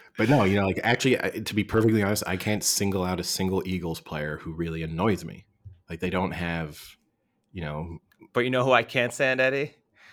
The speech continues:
Speaker 1: Who?
Speaker 2: Sirianni and his four hundred and fifty fucking pound henchman who looks like Kingpin from the Marvel comics. <laughs>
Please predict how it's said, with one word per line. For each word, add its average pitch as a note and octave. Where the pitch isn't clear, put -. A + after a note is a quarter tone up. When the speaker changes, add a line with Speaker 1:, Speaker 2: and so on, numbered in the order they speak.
Speaker 1:
Who? D2+
Speaker 2:
Sirianni B2
and G#2
his A2
four B2
hundred A#2+
and A#2
fifty A#2+
fucking A2+
pound A2+
henchman A2
who A#2+
looks B2
like B2
Kingpin B2+
from A2
the A2
Marvel A2
comics. G2
<laughs> -